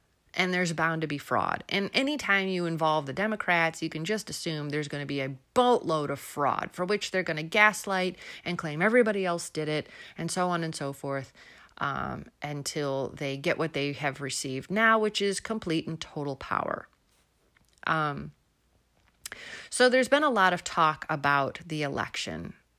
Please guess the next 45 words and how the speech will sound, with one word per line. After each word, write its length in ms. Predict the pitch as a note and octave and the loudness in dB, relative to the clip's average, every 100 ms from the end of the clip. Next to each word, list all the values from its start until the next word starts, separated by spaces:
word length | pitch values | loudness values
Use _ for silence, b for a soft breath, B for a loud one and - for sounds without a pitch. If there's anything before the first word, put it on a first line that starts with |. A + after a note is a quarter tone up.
| _ - | _ -6
of 140 | D#3+ - | -6 -4
twenty 320 | - C#3+ C3+ | -6 -6 -6
twenty. 540 | - F#2+ - - - _ - | -6 -6 -6 -10 -14 _ -4
And 440 | E3 D#3+ D3+ D#3 - | 0 0 -2 -4 4
I, 220 | E3 F#3+ | 8 8
for 180 | A#3 B3+ | 6 -2
one, 360 | G#3 D#3+ D3 D#3+ | 0 0 0 -2
am 160 | D#3+ | -2
going 240 | D3+ F3 G#3 | -2 0 0
to 40 | |
go 140 | E3+ | 0
on 140 | D#3 D3 | -2 -2
the 100 | D3 | -2
record 380 | C#3+ C3+ D3 D3 | -2 0 -4 -2
and 160 | D3+ | -4
say, 380 | - C#3 C3+ C#3 - | -4 -4 -4 -6 -4
I 200 | C3+ D3 | 0 0
believe 340 | D#3+ C#3+ C#3 | 0 -4 -4
it 100 | C3 | -6
was 100 | - | -6
stolen. 520 | - - A#2+ G1+ - - _ _ | -6 -4 -4 -4 -8 -12 _ _
There, 300 | - C4 C#3+ - - | 2 4 2 -6 -6
you 100 | F#3 | -4
know 120 | G3+ | 0
what? 220 | G#3+ A3+ - _ _ | 2 2 0 _ _
<laughs> 260 | - A3 - | -4 -4 -2
Censor 500 | - A3 A#3 A3+ A3 | 4 6 6 4 2
me 120 | G#3 | 2
now. 260 | F3 C3+ - B B B B | 2 0 -4 B B B B
But 100 | G3+ | 0
I 140 | G#3 A#3 | 4 6
believe 280 | B3 G#3 | 6 4
it 120 | F3+ - | 2 0
was 120 | D#3 | -2
stolen. 520 | - C3+ A#2+ - - B B B B B | -2 -2 -2 -2 -8 B B B B B
And 160 | G3 F#3+ | 0 4
I 140 | A3 | 4
believe 440 | A#3+ A3 G#3 G3+ F#3+ - | 2 0 0 0 -2 -2
it 100 | F#3 | -2
was 160 | E3+ | -2
stolen, 720 | - - C4 A#3+ F3+ D#3+ D#3+ - b _ _ - | -4 0 2 2 2 -2 -4 -10 b _ _ -2
um, 560 | F3 E3 D3+ D3+ - - _ _ _ _ _ - | 0 2 0 -4 -6 -10 _ _ _ _ _ -6
because 580 | G3 F#3 - F3 D#3+ D#3+ | -2 -2 0 2 2 0
we 280 | D#3 G3 G3+ | -2 -2 -2
have 500 | E3 E3 D3+ - | 0 0 0 -4